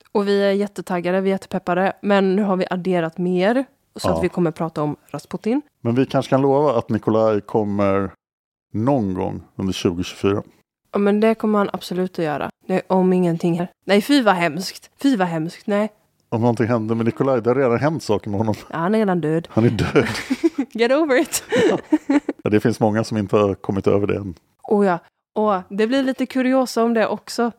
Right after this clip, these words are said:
Speaker 2: Om Nikolaj-kulten på Instagram.
Speaker 1: Ja, och huvudrubriken i den historien kan ju vara att när Cornelia råkade infiltrera <laughs> ett Instagramkonto. Och då visade det sig att det här var ett fankonto till Nikolaj. Och jag var liksom bara där för att jag skulle skriva om Nikolajs massmördare.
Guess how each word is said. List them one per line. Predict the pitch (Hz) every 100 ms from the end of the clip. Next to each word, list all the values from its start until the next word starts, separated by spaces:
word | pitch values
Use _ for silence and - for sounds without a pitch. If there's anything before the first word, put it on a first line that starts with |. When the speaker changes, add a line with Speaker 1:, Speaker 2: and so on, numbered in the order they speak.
| -
Speaker 2:
Om | 98 104
Nikolaj-kulten | 110 120 131 107 - 135 131 113 101
på | - 120
Instagram. | 107 - 101 117 90 -
Speaker 1:
Ja, | 240 226 190
och | - 208
huvudrubriken | 247 196 185 180 185 202 214 247
i | 226
den | 220
historien | 247 240 - 190 180 190
kan | 196
ju | 175
vara | 180 180 160
att |
när | 175 165
Cornelia | - 190 160 170
råkade | 196 214 170
infiltrera | 160 180 - 170 - 190 170 170 208 202 _
<laughs> | _ _ 196 -
ett | 220 202
Instagramkonto. | 214 185 220 196 190 190 190 175 175 214 - _ _ _
Och | 202
då |
visade | 220 226 190
det |
sig | 185
att | 180
det | 196
här | 190
var |
ett | 170
fankonto | - 214 170 165 185 170 214
till | 208 180
Nikolaj. | 170 185 190 185
Och | 175
jag | 196
var | 208 202
liksom | 180 175
bara | 170 160
där | 170 190 185
för | 185 175 156
att | 160
jag | 165
skulle | - 185
skriva | - 180
om | 160
Nikolajs | 156 170 156 170
massmördare. | 170 160 - - 175 165 165 190